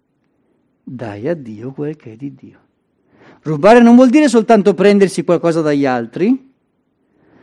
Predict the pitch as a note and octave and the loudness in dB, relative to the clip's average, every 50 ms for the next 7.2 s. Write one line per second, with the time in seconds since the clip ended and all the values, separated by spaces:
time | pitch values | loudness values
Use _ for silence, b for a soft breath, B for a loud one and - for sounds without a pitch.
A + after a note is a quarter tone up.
0 | _ _ - C3+ D3 D#3 F3 G3 G3+ F#3 - F3+ E3+ E3+ - D3+ D#3+ D#3+ D3 - | _ _ -6 -2 -2 0 0 0 -2 -2 -2 -4 -8 -8 -6 -8 -6 -6 -8 -8
1 | - - D#3+ D#3 D3+ D#3 E3 F#3 G#3 A3+ A3 A3 - - D#3+ D3 - - - D3+ | -6 -6 -4 -2 0 0 0 2 0 0 -2 -2 -6 -8 -8 -8 -8 -8 -6 -6
2 | C#3 C3+ C3 B2 C3 F#3+ G3+ F#3 C#3 B2+ A#2+ A2+ A2 A2+ A2 G2+ G2 G#2 G#2 _ | -6 -6 -8 -8 -6 -4 -4 -4 -6 -6 -8 -10 -10 -10 -12 -14 -16 -18 -20 _
3 | - - - _ _ _ _ _ _ _ _ _ _ - A2+ B2 - A#2 B2+ D3 | -20 -20 -20 _ _ _ _ _ _ _ _ _ _ -20 -20 -18 -16 -12 -10 -10
4 | D#3 D3 - A#2 A2 A#2 A#2+ B2+ E3 F#3+ F3+ - F#2+ F#2+ _ _ - A2 A2+ - | -10 -10 -14 -14 -14 -14 -14 -12 -10 -10 -12 -14 -18 -20 _ _ -20 -20 -20 -20
5 | _ _ _ _ _ _ _ _ - A#2+ A#2+ A#2 A#2 A2+ - _ _ - C3 C3 | _ _ _ _ _ _ _ _ -18 -16 -14 -14 -14 -16 -18 _ _ -18 -16 -12
6 | - E3 D#3 D3 C3 B2+ A#2+ B2 C#3+ D3+ C#3+ E3+ D3 D3 D3+ D3 C3+ - - G#2+ | -10 -10 -10 -10 -10 -8 -6 -6 -6 -6 -6 -8 -10 -8 -10 -12 -12 -12 -16 -18
7 | G#2+ A#2 - _ | -18 -18 -20 _